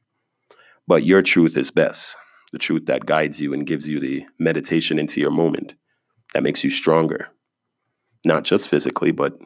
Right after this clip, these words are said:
you know, spiritually. So healing, day number seven.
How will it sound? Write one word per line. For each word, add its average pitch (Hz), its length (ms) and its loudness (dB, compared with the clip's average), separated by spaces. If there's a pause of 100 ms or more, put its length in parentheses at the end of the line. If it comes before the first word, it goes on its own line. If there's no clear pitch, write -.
you 90 100 -2
know, 76 260 -6
spiritually. 95 580 0 (1800)
So 80 220 2
healing, 80 560 0 (500)
day 82 140 2
number 82 240 0
seven. 78 400 0